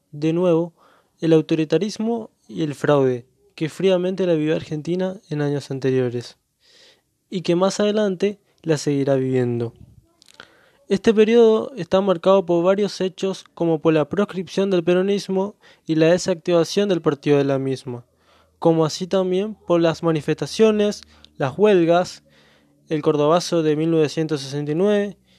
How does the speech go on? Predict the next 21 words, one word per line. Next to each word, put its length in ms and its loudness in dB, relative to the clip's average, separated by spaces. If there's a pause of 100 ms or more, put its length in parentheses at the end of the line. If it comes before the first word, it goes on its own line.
(120)
y 80 0
la 140 4
represión 480 2
militar. 500 -2 (1300)
Los 160 2
presidentes 540 0
que 80 -4
estuvieron 520 2
en 140 0
estos 360 2
años 420 -2 (580)
al 160 -2
mando 580 2
de, 460 0
de 180 2
la 140 0
nación 560 0 (420)
fueron 400 4
Pedro 320 4
Eugenio 520 0
Aramburu, 640 -2